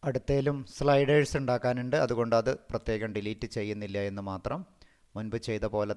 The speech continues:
തന്നെ Control C, then Control V. ഈ സമയത്തും ഗ്രാഫ് വരച്ചു. ലെഫ്റ്റ് ലിമിറ്റ് ഫോർ എന്ന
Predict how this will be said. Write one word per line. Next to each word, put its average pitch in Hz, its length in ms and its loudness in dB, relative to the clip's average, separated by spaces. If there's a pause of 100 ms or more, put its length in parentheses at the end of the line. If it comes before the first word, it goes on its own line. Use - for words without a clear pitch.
തന്നെ 127 220 -4 (920)
Control 110 400 2 (180)
C, 156 100 0 (2000)
then 110 140 -2 (200)
Control 104 400 -2 (140)
V. 110 100 0 (2250)
ഈ 120 140 -4
സമയത്തും 123 460 0 (420)
ഗ്രാഫ് 113 360 -2
വരച്ചു. 120 360 -2 (360)
ലെഫ്റ്റ് 117 380 -2
ലിമിറ്റ് 127 360 0 (960)
ഫോർ 120 260 4
എന്ന 123 140 -2